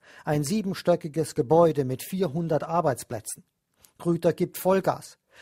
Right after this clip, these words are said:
Zehntausend Quadratmeter Nutzfläche mit einem Investitionsvolumen von einhundert Millionen Franken sind angepeilt. Die Flächen werden dann zur Einrichtung von Rechenzentren vermietet.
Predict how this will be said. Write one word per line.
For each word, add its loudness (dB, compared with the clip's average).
Zehntausend 2
Quadratmeter 0
Nutzfläche -2
mit -2
einem -4
Investitionsvolumen -2
von -4
einhundert 0
Millionen 2
Franken -2
sind -2
angepeilt. -4
Die -4
Flächen -2
werden -4
dann 2
zur -8
Einrichtung -2
von -2
Rechenzentren -6
vermietet. -2